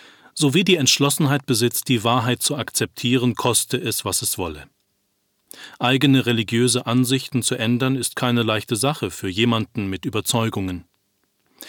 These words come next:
Es ist sehr schmerzhaft, und doch sind Christi Worte sehr wahr. "Ihr werdet die Wahrheit erkennen, und die Wahrheit wird euch frei machen." Johannesevangelium acht,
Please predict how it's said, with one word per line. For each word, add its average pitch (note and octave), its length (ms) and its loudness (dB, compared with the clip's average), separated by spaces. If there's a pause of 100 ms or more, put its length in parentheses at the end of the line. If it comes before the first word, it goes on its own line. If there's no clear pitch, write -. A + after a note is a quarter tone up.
(180)
Es - 120 0
ist D#3 160 2
sehr C3+ 140 4
schmerzhaft, - 960 -4
und A#2 180 -4
doch C#3 220 0
sind C3 380 0
Christi B2+ 420 0
Worte A2 320 0
sehr G#2 280 -2
wahr. D#2+ 280 -8 (1120)
"Ihr G#2+ 180 0
werdet D#3 340 4
die A2 160 0
Wahrheit B2 340 0
erkennen, G2 540 -6 (800)
und B2+ 160 -4
die G2+ 120 -2
Wahrheit A#2 400 0
wird A2+ 140 -4
euch A#2 160 -6
frei F2+ 200 -6
machen." E2 320 -12 (920)
Johannesevangelium A#2+ 1080 0
acht, - 480 -8